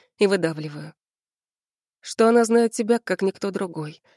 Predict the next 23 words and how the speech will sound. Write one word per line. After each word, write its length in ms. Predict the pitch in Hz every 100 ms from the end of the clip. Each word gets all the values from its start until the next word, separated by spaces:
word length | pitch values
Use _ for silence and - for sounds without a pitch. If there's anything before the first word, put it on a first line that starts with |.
| _ _
Что 200 | - 240
вы 100 | 220
с 60 | 220
ней 120 | 214
очень 300 | 214 - 214
близки, 560 | 214 220 - 170 160 -
типа 320 | - 202 185 180
крепкая 500 | 208 202 - 180 180
и 20 |
дружная 440 | 175 185 180 185
семья, 440 | 190 202 190 214 170
да 280 | 160 175 -
только 380 | - 190 185 180
тон 340 | - 254 240 175
у 40 |
неё 380 | 170 165 165 160 - _ _ -
был 240 | 208 202 190
совсем 400 | 202 190 220 202
не 40 |
семейный 520 | 196 214 214 226 196
и 20 | 196
не 140 | 202
дружеский. 640 | 226 233 156 - - 156